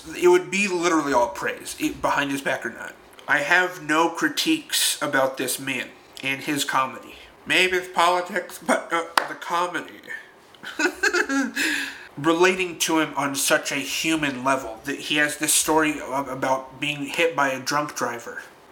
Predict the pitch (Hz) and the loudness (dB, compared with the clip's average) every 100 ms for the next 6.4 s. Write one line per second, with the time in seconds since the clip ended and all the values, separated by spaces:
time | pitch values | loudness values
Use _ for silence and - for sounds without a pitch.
0 | 127 143 143 156 156 151 143 - - - | -6 -2 4 6 4 2 0 2 2 0
1 | - 127 127 135 147 143 - - - - | -2 -4 2 4 4 0 -6 -12 -6 -2
2 | 139 143 - 143 - - 147 139 117 117 | 0 0 2 0 0 -4 -2 -2 -6 -6
3 | 131 127 - - 147 135 - 135 135 127 | -4 -2 -2 2 4 2 0 -2 -2 -4
4 | 123 123 131 127 127 - 143 131 147 - | -4 -4 -6 -6 -10 -18 -6 0 0 2
5 | 156 151 - 135 - - - 135 123 - | 2 0 -8 -10 -8 -6 0 0 0 -4
6 | - - - | -6 -4 -6